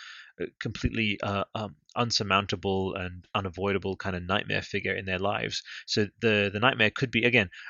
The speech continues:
a way that each of us have, maybe there's a handhead titan for each of us. Maybe we each perceive whatever anomaly, wha-, whatever way, whatever shape these predators take, we, we need to kind of correlate them. That's the Lovecraftian, um, concept that, uh,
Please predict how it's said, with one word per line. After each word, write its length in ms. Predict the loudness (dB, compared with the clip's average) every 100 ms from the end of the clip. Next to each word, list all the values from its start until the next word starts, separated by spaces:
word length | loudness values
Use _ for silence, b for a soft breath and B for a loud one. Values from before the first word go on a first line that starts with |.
| -4
a 80 | -2
way 540 | 4 6 8 6 2 2
that 140 | 2 2
each 240 | -4 0
of 100 | 4
us 160 | 4 4
have, 180 | 0 2
maybe 360 | 0 2 -2 -4
there's 260 | 0 0
a 40 | 0
handhead 440 | 0 0 2 0
titan 320 | 2 2 2 0
for 140 | 2
each 180 | 2 2
of 80 | 0
us. 220 | -2 -2
Maybe 240 | -4 -6
we 140 | -6 -6
each 300 | -8 -8 -6
perceive 480 | 0 2 2 0 -4 B B
whatever 300 | -2 2 4
anomaly, 720 | 4 2 2 2 0 -2 -4 -8
wha-, 200 | -2 0
whatever 320 | 2 4 2
way, 400 | 2 6 6 4 B B B B
whatever 240 | 0 4 4
shape 360 | 6 4 2
these 200 | 0 -2
predators 440 | 0 0 2 0 0
take, 340 | 2 0 0 -4
we, 160 | -4 -4
we 100 | -4
need 200 | -4 -4
to 100 | -4
kind 180 | -4
of 100 | -4 -4
correlate 480 | 4 6 6 2 -2
them. 160 | -2
That's 200 | -2 -4
the 160 | -6 -8 -8
Lovecraftian, 640 | -8 -2 2 2 2 -8 -8 _ -4
um, 200 | -4 -4 -8
concept 460 | -6 -2 -4 -2
that, 180 | 0 0 B B B -6
uh, 440 | -2 -2 -2 -4